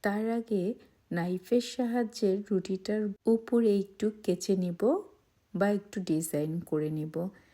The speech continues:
একটু ডিপ করেই কেটে নিব, যাতে করে রুটির বাতাসটা বের হয়ে আসে, রুটিটা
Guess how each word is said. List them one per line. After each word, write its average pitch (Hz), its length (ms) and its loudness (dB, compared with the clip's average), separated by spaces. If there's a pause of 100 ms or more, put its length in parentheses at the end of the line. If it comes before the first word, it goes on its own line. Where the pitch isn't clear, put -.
(240)
একটু 226 240 -6
ডিপ 208 260 0 (100)
করেই 233 280 4
কেটে 220 380 0
নিব, 214 220 0 (260)
যাতে 196 260 0
করে 185 360 0 (280)
রুটির 185 320 2
বাতাসটা 175 680 -4
বের 170 340 0
হয়ে 180 340 0
আসে, 175 440 -2 (560)
রুটিটা 190 500 2